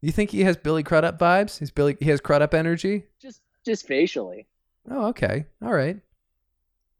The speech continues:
Speaker 1: Anyway.
Speaker 2: Yeah, a bit.
Speaker 1: I, uh, I kinda like that guy.
Speaker 2: Also, also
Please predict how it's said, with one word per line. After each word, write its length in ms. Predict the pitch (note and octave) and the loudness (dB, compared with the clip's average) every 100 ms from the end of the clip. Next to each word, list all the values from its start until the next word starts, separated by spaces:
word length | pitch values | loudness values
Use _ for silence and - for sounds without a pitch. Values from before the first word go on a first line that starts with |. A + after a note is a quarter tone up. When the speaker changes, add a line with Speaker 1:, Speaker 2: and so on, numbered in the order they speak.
| _ | _
Speaker 1:
Anyway. 320 | F3 C#3+ A#2+ A#2 _ | -2 0 -2 -4 _
Speaker 2:
Yeah, 100 | - | -10
a 40 | A2 | -4
bit. 260 | C3 A#2 - _ _ _ _ | -2 -2 -4 _ _ _ _
Speaker 1:
I, 180 | C#3 C#3+ | -2 2
uh, 260 | C3+ C3 B2 - _ _ _ _ _ - | 2 2 -2 -8 _ _ _ _ _ -14
I 40 | |
kinda 240 | - G3+ | -2 2
like 220 | F3+ D3+ - | 4 2 2
that 100 | A2+ | 6
guy. 60 | |
Speaker 2:
Also, 440 | D#3 E3 D3+ B2 - _ _ _ _ _ | 6 6 6 4 0 _ _ _ _ _
also 420 | E3+ F3 E3 C#3 | 4 4 4 2